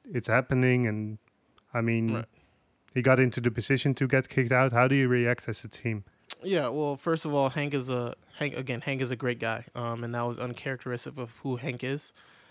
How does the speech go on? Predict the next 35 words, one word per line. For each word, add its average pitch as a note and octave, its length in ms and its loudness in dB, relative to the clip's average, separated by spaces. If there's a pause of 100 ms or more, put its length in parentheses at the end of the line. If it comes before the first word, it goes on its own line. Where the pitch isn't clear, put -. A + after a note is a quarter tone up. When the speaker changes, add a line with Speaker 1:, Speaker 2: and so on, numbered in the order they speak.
Speaker 2:
as B2+ 160 -2
a A#2 60 -6
player C3 300 -2
and A#2+ 100 -6
as A#2 80 -6
a A#2 60 -8
person. D3 400 -6 (500)
Um, B2 540 -8 (120)
and A#2+ 420 -8
when B2+ 120 -6
that B2+ 160 -2
happened, B2+ 640 -4
you C#3 80 -6
know, A#2+ 240 -6
after D3+ 220 -4
the B2+ 100 -4
game, B2 380 -6 (420)
and A#2+ 220 -6
now A#2+ 480 -2 (160)
a B2+ 80 -10
couple C3+ 260 -4
days B2 200 -2
after, B2 220 -4
he B2 280 -6
repeatedly B2 560 -6
apologizes B2 720 -2
for A2 200 2
Speaker 1:
Hmm. - 20 -8
Speaker 2:
it. G#2 60 -12 (520)
Um, B2 380 -8
and C3+ 100 -6
we C#3 80 -2
accept C3+ 300 -4
his C#3 100 -6
apology, C3+ 540 -4